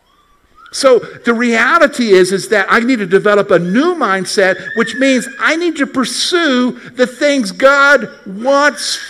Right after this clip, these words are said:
for you, for me. Do, do you understand what I'm saying? Now, let me, would everybody agree that we kinda have an idea that God, whatever he wants for us, is probably for our best, right?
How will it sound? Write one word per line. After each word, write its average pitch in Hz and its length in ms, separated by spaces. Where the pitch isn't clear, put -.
for 247 280
you, 240 640
for 233 380
me. 247 680
Do, 240 140
do 254 80
you 277 80
understand 302 440
what 262 120
I'm 233 80
saying? 311 600
Now, 233 180
let 262 140
me, 277 100
would 240 340
everybody 349 340
agree 220 320
that 180 420
we 185 220
kinda 240 460
have 208 220
an 185 100
idea 180 360
that 143 220
God, 160 480
whatever 165 320
he 160 120
wants 156 280
for 156 140
us, 151 160
is - 80
probably 147 340
for 123 240
our 123 80
best, 113 400
right? 120 240